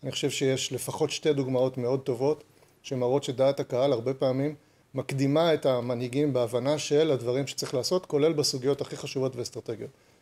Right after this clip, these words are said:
שתי דוגמאות מהירות, אחת זה הגדר. הגדר לא הייתה קמה בלי לחץ ציבורי, כמו שאמרתי קודם, אני הייתי שם ואני יודע, שרון לא רצה בשום אופן להקים אותה, הוא הקים אותה תחת לחץ ציבורי. ודוגמה נוספת זה היציאה מלבנון.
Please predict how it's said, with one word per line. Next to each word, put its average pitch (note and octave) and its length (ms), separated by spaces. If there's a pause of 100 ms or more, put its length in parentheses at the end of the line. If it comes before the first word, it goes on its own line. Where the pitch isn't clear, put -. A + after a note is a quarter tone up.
שתי D#3+ 220
דוגמאות C#3 400
מהירות, C#3 420
אחת D3 220
זה C3+ 100
הגדר. B2 360 (480)
הגדר B2+ 320
לא C#3+ 80
הייתה C#3+ 220
קמה C#3 260
בלי B2+ 140
לחץ B2+ 260
ציבורי, A#2 400
כמו B2+ 160
שאמרתי A#2+ 320
קודם, D3 320
אני A#2+ 120
הייתי B2+ 160
שם C3 220
ואני A2 160
יודע, F2+ 220
שרון B2+ 340
לא C3 180
רצה C3 180
בשום C3+ 240
אופן B2+ 220
להקים A#2 300
אותה, G3+ 160 (360)
הוא B2 80
הקים F3 180
אותה E3+ 140
תחת - 260
לחץ B2 180
ציבורי. A2+ 360 (520)
ודוגמה C3 280
נוספת F#3+ 400
זה C3+ 340
היציאה C#3 300
מלבנון. F#3 360